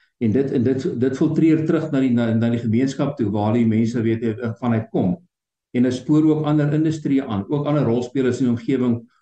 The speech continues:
om soortgelyke, eh, eh, eh, weet, metodes te volg en, eh, dit te, te, te implementeer. En dan laastens kan ek sê, ek moet sê die verhoudings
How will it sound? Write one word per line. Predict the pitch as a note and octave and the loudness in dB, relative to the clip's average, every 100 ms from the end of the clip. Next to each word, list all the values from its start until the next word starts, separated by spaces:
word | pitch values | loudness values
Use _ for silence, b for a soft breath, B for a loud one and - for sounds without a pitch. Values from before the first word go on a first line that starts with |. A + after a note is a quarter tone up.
| B A2+ | B -4
om | |
soortgelyke, | A2+ D#3+ D3+ C#3 B2 A#2 A#2 G#2 - | -2 0 0 0 -2 0 0 -2 -2
eh, | G2+ F#2+ | -2 -2
eh, | F#2+ G2 F#2 | -2 -4 -6
eh, | - F#2+ - | -6 -12 -6
weet, | G#2+ G#2+ - G#2+ | -4 -4 -8 -10
metodes | G#2+ A2 A2 C3+ C3 - | -4 -2 0 0 0 -2
te | A#2 | -4
volg | - C3 A#2 - | -2 -2 -2 -2
en, | A2 G#2 G#2 | -2 -2 -4
eh, | G#2 | -6
dit | G#2 - A2 | -6 -4 -4
te, | A#2+ A2 A2+ A2 | -4 -6 -6 -6
te, | A#2+ A#2 - | -4 -4 -4
te | |
implementeer. | A#2 A#2 A2+ A2 A2+ C3+ G#2 - - _ _ _ _ | -6 0 0 0 0 0 0 -6 -12 _ _ _ _
En | B2 | -2
dan | B2 B2 G#2+ | 0 2 2
laastens | G#2 G#2+ - D3+ D3 | 0 0 0 -2 0
kan | C#3 | -2
ek | B2+ | -2
sê, | - C3+ A#2+ | 0 0 2
ek | A2+ | 0
moet | C3 | -2
sê | B2+ C3 | -2 -2
die | A#2+ | -2
verhoudings | - G2 A2+ D3+ D3 D3+ | -2 -2 0 0 -2 -6